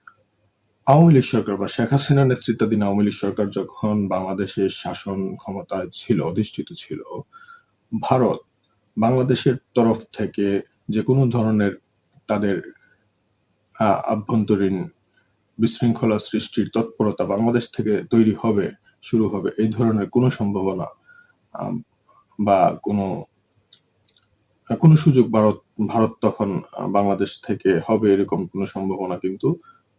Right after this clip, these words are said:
ভারত দেখে নাই। শেখ হাসিনা সরকার ওটি নিশ্চিত করেছিল বলেই তাদের সম্পর্ক ভালো ছিল। তার বিনিময়ে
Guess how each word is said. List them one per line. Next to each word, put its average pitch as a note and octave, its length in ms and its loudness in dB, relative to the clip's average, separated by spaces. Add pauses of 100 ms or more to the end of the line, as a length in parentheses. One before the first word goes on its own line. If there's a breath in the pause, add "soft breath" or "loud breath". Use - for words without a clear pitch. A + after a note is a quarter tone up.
(180)
ভারত G#2+ 220 -2
দেখে G#2+ 320 -2
নাই। - 220 -6 (560)
শেখ A#2+ 260 -2
হাসিনা B2 360 2
সরকার A#2+ 340 2
ওটি B2 160 2
নিশ্চিত B2+ 500 2
করেছিল A2+ 520 2
বলেই G#2 360 2 (380 soft breath)
তাদের A#2+ 200 2
সম্পর্ক A2+ 440 0
ভালো A2+ 260 2
ছিল। D2+ 260 -4
তার C3+ 260 2
বিনিময়ে G#2 600 0